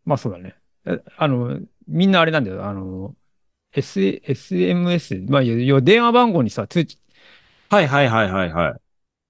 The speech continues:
Speaker 1: なんだろう。あの、二段階認証が飛んでくるから。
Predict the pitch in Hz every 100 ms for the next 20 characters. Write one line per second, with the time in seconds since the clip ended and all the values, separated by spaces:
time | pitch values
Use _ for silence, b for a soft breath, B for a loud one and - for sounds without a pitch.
0 | _ 156 160 123 92 - - _ _ _
1 | 120 110 104 101 98 101 120 143 180 185
2 | 151 185 196 160 - 120 120 120 107 90
3 | 87